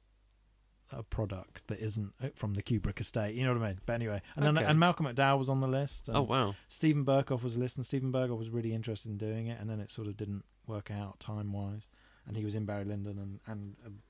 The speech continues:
Speaker 1: and a tiny bit in Clockwork Orange. Um, but, but everyone was very famous,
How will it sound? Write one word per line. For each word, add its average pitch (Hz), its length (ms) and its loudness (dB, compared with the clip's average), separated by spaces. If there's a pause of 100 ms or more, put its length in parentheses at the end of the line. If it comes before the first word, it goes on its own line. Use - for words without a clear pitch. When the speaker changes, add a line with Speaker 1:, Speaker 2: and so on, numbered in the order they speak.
Speaker 1:
and 101 220 -12
a 107 40 -12
tiny 104 260 -8
bit 95 180 -10
in 98 140 -8
Clockwork 98 380 -10
Orange. 98 340 -4 (680)
Um, 120 420 0 (840)
but, 139 180 -2 (140)
but 131 240 -2
everyone 120 580 4
was 101 100 -4
very 104 200 -4
famous, 87 640 -10